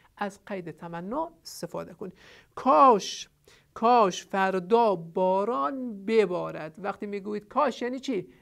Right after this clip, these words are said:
یعنی می‌خواهید، یک خواسته دارید، یک آرزو دارید، یک تمنایی از او بالا دارید.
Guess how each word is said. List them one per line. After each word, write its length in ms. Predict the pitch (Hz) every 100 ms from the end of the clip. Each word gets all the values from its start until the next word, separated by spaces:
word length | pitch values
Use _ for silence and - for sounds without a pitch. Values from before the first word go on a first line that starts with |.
| -
یعنی 180 | 196 208
می‌خواهید، 680 | 202 220 185 165 165 170 185
یک 80 | 202
خواسته 560 | - 180 170 - 220
دارید، 320 | 175 170 170
یک 180 | 190 180
آرزو 460 | - 170 175 202 285
دارید، 280 | 294 311 247
یک 160 | 190 _
تمنایی 760 | - - 185 185 208 311 311 - _ _
از 220 | 170 175
او 80 | 175 -
بالا 340 | 165 - - -
دارید. 240 | - -